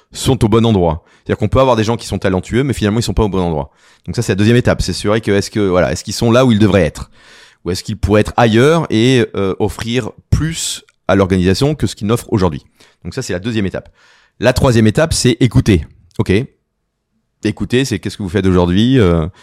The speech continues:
comment ça fonctionne, euh, c'est quoi vos, vos interactions avec vos, avec vos partenaires, euh, internes, et cetera. Enfin, c'est, c'est comprendre un peu la mécanique. Et puis, la, la, la, der-, la quatrième et dernière étape, c'est sur la base de, de, de, de comprendre les individus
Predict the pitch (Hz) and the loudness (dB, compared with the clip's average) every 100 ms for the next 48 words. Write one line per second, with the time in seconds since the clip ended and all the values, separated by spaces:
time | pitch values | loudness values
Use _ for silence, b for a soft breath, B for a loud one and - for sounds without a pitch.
0 | b b 107 95 101 90 90 98 92 113 | b b -8 -6 -4 -4 -4 -2 -2 -2
1 | 117 90 85 - 85 - 104 90 92 90 | -6 -8 -8 -10 -14 -4 -4 -2 -4 -4
2 | 87 87 87 85 87 90 90 90 - 104 | -4 -4 -6 -6 -8 -4 -4 -4 -2 2
3 | 95 82 92 - 92 87 95 - - 101 | 2 4 4 4 0 2 0 0 0 0
4 | 98 104 87 78 B B B B 104 - | 2 2 2 0 B B B B -4 0
5 | 117 110 110 95 87 - - - 78 - | 0 2 2 0 -2 -6 -12 -12 -12 -12
6 | 85 - - 87 127 - 131 117 120 117 | -14 -10 -10 -4 -6 -2 -2 0 0 0
7 | 90 185 101 160 - _ b b b b | -2 -4 -8 -8 -14 _ b b b b
8 | b - - 127 110 107 78 95 82 - | b -10 -8 -12 -4 -2 0 -2 -4 -8
9 | - 120 110 117 98 95 131 - 135 120 | -6 -4 -2 -4 -8 -4 -4 0 0 2
10 | 147 139 127 113 101 - 147 160 - 113 | 2 4 4 4 2 2 2 0 -2 -2
11 | - 104 104 110 101 95 107 104 82 85 | 0 0 2 2 0 -2 -2 -2 -6 -8
12 | 101 98 95 95 101 123 113 - 127 104 | -2 -2 0 -2 -2 -2 -2 0 2 2
13 | 101 95 107 107 107 110 | 0 0 -2 -2 0 0